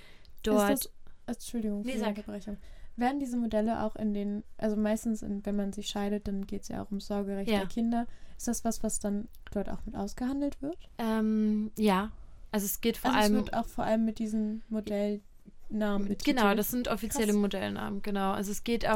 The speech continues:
Speaker 2: Okay.
Speaker 1: viel, äh, ums Thema Unterhalt bei den Modellen.
Speaker 2: Ei.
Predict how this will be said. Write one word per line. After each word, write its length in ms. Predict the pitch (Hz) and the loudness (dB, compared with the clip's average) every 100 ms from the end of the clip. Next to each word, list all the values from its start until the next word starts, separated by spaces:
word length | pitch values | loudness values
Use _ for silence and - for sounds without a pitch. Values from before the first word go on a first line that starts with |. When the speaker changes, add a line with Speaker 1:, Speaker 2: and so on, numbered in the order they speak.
| 208 | 0
Speaker 2:
Okay. 40 | |
Speaker 1:
viel, 340 | - 226 226 220 | 0 4 4 4
äh, 200 | - 208 | 4 2
ums 220 | - 202 | 2 0
Thema 220 | - 208 202 | 2 2 2
Unterhalt 600 | 247 294 240 190 185 - | 2 4 4 2 -2 -4
bei 140 | 180 | -6
den 140 | 175 175 | -4 -4
Modellen. 560 | 175 170 170 175 180 - - - - - - | -4 -2 -2 -2 -4 -6 -14 -16 -16 -8 -2
Speaker 2:
Ei. 280 | 277 254 | 0 0